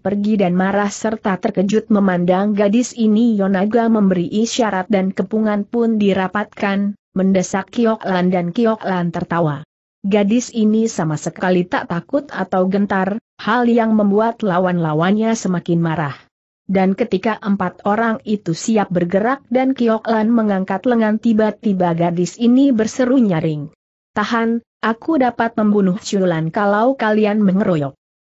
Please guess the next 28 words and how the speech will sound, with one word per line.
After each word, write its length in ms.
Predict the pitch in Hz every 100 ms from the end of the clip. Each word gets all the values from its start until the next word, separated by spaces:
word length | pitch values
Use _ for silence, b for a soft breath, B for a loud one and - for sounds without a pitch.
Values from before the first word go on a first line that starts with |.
| -
Serahkan 720 | - 254 247 - 262 247 233
Bun 160 | 208 202
Hwi 400 | 196 214 208 214 285
kepadaku 720 | 302 170 185 202 180 180 269
dan 240 | 254 202 190
kita 320 | 254 196 165
tukar-menukar." 880 | 202 254 247 254 214 220 226 139 - _ _ _ _ -
"Hektometer, 720 | 196 - 269 247 196 190 - _
urusan 560 | - 214 262 226 214 214
tak 160 | 294 -
segampang 720 | - 208 214 233 247 247 254
tadi, 480 | 185 185 220 233 - _
gadis 400 | 196 208 202 240
siluman. 640 | - 180 170 175 165 147 147 _ _ _ _ _ 214
Kau 160 | 202
mencurigakan 880 | 196 196 233 196 185 175 - 202 220
kami 400 | 202 180 185 190
dan 240 | 185 170
tak 160 | - -
semudah 400 | 247 220 208 180 -
itu 400 | 208 226 220 214
kau 160 | 247
bicara. 640 | 208 214 196 160 143 131 131 _ _ _ -
Kau 320 | 208 220 254
berada 480 | 226 202 196 220 214
di 80 | 202
sarang 480 | 214 202 214 214
naga, 480 | 185 185 190 185 202